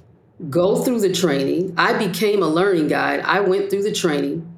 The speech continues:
on how to set up a micro school. Gave me time to do that. And it also gave us time to not have to keep running back and forth to those schools to keep our children out of trouble 'cause they were at home now.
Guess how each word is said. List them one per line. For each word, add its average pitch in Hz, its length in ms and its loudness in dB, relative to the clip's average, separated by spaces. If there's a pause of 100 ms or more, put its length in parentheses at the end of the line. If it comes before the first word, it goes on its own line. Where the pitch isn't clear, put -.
(300)
on 160 160 0
how 185 180 0
to 196 80 0
set 196 220 0
up 196 100 -2
a 196 80 0
micro 131 340 -2
school. - 460 -6 (380)
Gave 196 240 0
me 202 120 2
time 185 280 0
to 156 80 0
do 180 180 0
that. 151 160 2
And 143 160 0
it - 0 -
also 220 380 2
gave 165 200 2
us 160 160 -2
time 160 220 2
to 151 80 0
not 175 240 0
have 165 160 -2
to 175 60 -4
keep 170 240 -2
running 160 240 0
back 160 180 0
and 156 100 -2
forth 170 200 -2
to 170 80 -6
those 143 260 -4
schools 151 460 -2
to - 80 -10
keep 151 200 -10
our 143 140 -2
children 160 320 -2
out 135 140 -2
of 135 80 -6
trouble 180 260 -2
'cause 165 140 -2
they 151 80 -2
were 143 120 -2
at 131 120 -2
home 147 320 -2
now. - 220 -8